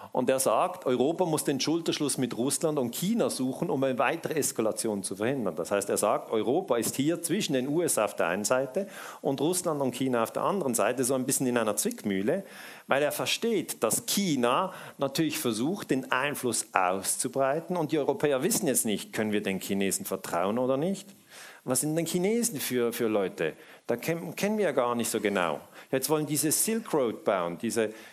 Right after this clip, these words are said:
diese, diese, diese Seidenstraße. Können wir jetzt denen vertrauen? Und was machen denn die Amerikaner? Die schießen ja überall dort rein, wo diese neue Seidenstraße entstehen soll. Was geht denn ab? Und das ist natürlich für uns Europäer interessant. Ähm,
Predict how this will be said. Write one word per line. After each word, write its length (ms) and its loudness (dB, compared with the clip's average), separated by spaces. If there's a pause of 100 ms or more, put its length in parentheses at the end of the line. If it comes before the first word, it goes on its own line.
(160)
diese, 500 2
diese, 360 0
diese 260 -2
Seidenstraße. 880 0
Können 220 -2
wir 80 4
jetzt 220 -2
denen 220 2
vertrauen? 480 0
Und 100 -2
was 120 -2
machen 200 0
denn 140 0
die 80 2
Amerikaner? 640 0
Die 140 -6
schießen 300 -2
ja 80 2
überall 340 0
dort 320 0
rein, 240 2
wo 60 -2
diese 340 0 (400)
neue 240 2
Seidenstraße 800 2
entstehen 400 -2
soll. 160 -2
Was 180 0
geht 220 -2
denn 80 0
ab? 240 -2
Und 160 -2
das 120 2
ist 100 0
natürlich 300 0
für 120 -4
uns 420 0
Europäer 540 0 (320)
interessant. 800 0 (400)
Ähm, 260 0